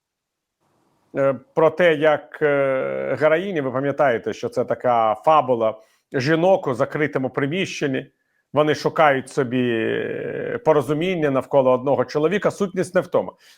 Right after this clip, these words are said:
Сутність в тому, що в одній зі сцен цього фільму дві жінки, с-, давні суперниці, е, намагаються зрозуміти одна одну і цілуються.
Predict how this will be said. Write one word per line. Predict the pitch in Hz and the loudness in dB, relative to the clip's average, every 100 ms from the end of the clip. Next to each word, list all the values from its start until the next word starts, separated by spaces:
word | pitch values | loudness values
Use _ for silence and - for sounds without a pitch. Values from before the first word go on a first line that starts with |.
| - | 0
Сутність | 202 156 180 | 0 2 0
в | |
тому, | 220 214 | 2 2
що | 175 175 147 _ _ - | 0 -2 -4 _ _ -2
в | 143 | 2
одній | 180 175 196 180 156 | 2 0 -2 0 -2
зі | 131 156 | -2 -4
сцен | 160 180 160 143 | 0 4 4 4
цього | 139 151 123 139 | 2 2 4 4
фільму | 139 214 233 165 | 2 0 0 0
дві | 127 131 156 143 | 0 0 2 2
жінки, | 117 143 143 208 | 0 -2 0 0
с-, | 208 - | -2 -4
давні | 107 156 139 131 | 2 4 4 -2
суперниці, | - 151 180 185 165 135 - - _ _ _ _ _ _ _ 123 | -4 0 2 2 0 -8 -10 -20 _ _ _ _ _ _ _ -2
е, | 143 143 139 135 131 - _ | 2 2 0 -2 -8 -18 _
намагаються | 175 165 156 180 156 165 | -2 2 6 4 2 -4
зрозуміти | 135 160 151 175 170 165 | -2 -2 0 -2 2 4
одна | 156 170 | 4 2
одну | 170 220 175 156 131 _ _ _ _ _ - | 4 4 4 -2 -6 _ _ _ _ _ -4
і | 185 190 | 0 0
цілуються. | 180 - 208 196 127 - 113 | 0 2 4 4 2 -2 -12